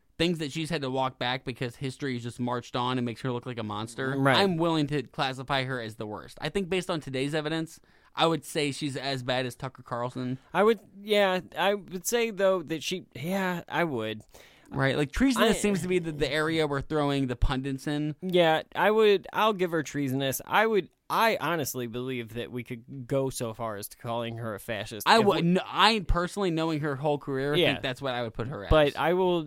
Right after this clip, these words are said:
Speaker 1: We
Speaker 2: f-
Speaker 1: can save that for a past, we can, we can prove that on a f-, future episode.
Speaker 2: Right. Um,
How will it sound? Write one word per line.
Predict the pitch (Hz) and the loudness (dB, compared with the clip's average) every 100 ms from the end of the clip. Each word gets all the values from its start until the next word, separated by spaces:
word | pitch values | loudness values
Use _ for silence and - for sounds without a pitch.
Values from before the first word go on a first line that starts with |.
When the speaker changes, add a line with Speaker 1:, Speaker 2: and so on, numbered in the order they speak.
| 131 | 2
Speaker 1:
We | 175 | 2
Speaker 2:
f- | |
Speaker 1:
can | 220 165 | 4 0
save | - 160 175 | -2 -4 -2
that | 175 | -4
for | 175 139 | -2 -2
a | |
past, | 123 147 139 143 | -2 -4 -4 -4
we | 156 185 | -6 -4
can, | 165 | -4
we | 220 | -4
can | 220 170 | -4 -4
prove | - 202 175 | 0 0 2
that | 170 139 | 0 0
on | 147 | -2
a | 131 | -4
f-, | - - 127 | -8 -14 -14
future | - 127 120 | -8 -6 -6
episode. | 107 - - 87 90 | -8 -10 -14 -12 -10
Speaker 2:
Right. | 127 135 107 - _ _ _ - | -4 -2 -2 -6 _ _ _ 0
Um, | 160 143 131 120 113 | 2 2 0 -4 -8